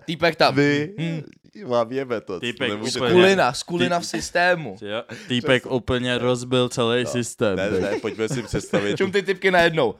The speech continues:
Speaker 1: Hele, jo, jo.
Speaker 2: Ej, představ si, představ si, jak jdeš za svůj holkou a
Speaker 1: Originál.
Speaker 2: ty jsi, ty jsi mě podved a ty, ne, ne, ne.
Speaker 3: Byla to
Speaker 2: Teď
Speaker 3: kurva.
Speaker 2: ona
Speaker 1: Ty.
Speaker 2: to byla kurva, ne, jsem jí zaplatil.
Speaker 3: <laughs> To je ještě horší.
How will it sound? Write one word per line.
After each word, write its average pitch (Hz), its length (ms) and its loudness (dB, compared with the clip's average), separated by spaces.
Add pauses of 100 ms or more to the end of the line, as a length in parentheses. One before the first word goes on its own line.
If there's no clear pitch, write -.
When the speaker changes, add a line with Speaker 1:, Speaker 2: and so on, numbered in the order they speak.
(120)
Speaker 1:
Hele, 95 340 -6
jo, 82 120 -10
jo. 90 280 -14
Speaker 2:
Ej, 87 220 -2
představ 95 460 -10
si, 98 180 -6
představ 95 440 -10
si, - 100 -10
jak 87 160 -8
jdeš 87 180 -10
za 85 100 -12
svůj 90 320 -12
holkou 90 440 -6
a 85 140 -8
Speaker 1:
Originál. 131 640 -2
Speaker 2:
ty - 80 -20
jsi, 113 60 -14
ty 113 40 -12
jsi - 100 -14
mě 160 120 -10
podved 151 500 0
a 104 100 -8
ty, 92 200 -4
ne, 85 340 -2
ne, 92 120 -2
ne. 82 320 -6 (100)
Speaker 3:
Byla 90 180 -8
to - 120 -12
Speaker 2:
Teď 95 60 -10
Speaker 3:
kurva. 104 340 0
Speaker 2:
ona 202 200 6
Speaker 1:
Ty. 170 80 4
Speaker 2:
to 113 80 4
byla 107 280 6
kurva, 113 440 0
ne, 92 300 -4
jsem 98 200 -6
jí 95 60 -6
zaplatil. 101 640 -4 (480)
Speaker 3:
<laughs> - 560 -4
To 381 60 -16
je 240 60 -12
ještě - 240 -12
horší. 339 340 -12